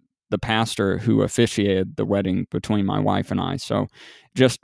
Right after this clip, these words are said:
being able to talk to him and be encouraged by him to interpret the Bible correctly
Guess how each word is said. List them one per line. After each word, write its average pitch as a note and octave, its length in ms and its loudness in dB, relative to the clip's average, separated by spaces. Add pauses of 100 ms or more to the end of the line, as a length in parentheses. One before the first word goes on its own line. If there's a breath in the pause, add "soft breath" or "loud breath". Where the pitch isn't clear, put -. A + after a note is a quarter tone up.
being C3 280 6
able A#2 180 2
to G#2+ 80 2
talk A2 300 2
to F#2+ 100 0
him G2+ 180 2
and G2+ 140 2
be F#2+ 140 0
encouraged G2 500 0
by G2 180 2
him G2 240 0
to G2+ 160 -2
interpret G#2 480 -2
the - 80 -6
Bible G2 500 -2 (340 soft breath)
correctly A2+ 680 2